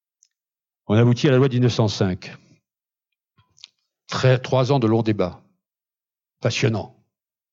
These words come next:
Si vous avez le temps, mais vous avez tous peut-être peu de temps, je vous invite à essayer d'aller voir, il y a des bons ouvrages là-dessus qui expliquent,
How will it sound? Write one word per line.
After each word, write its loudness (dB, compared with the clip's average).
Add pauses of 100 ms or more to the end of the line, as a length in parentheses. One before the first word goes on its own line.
(920)
Si -14
vous -6
avez 0
le 0
temps, -2
mais -4
vous -4
avez -2
tous -10
peut-être -8
peu 0
de -2
temps, -6
je -20
vous -4
invite -4
à 0
essayer -6
d'aller -4
voir, -2
il -4
y -4
a -12
des -6
bons -4
ouvrages -4
là-dessus -8
qui -12
expliquent, -12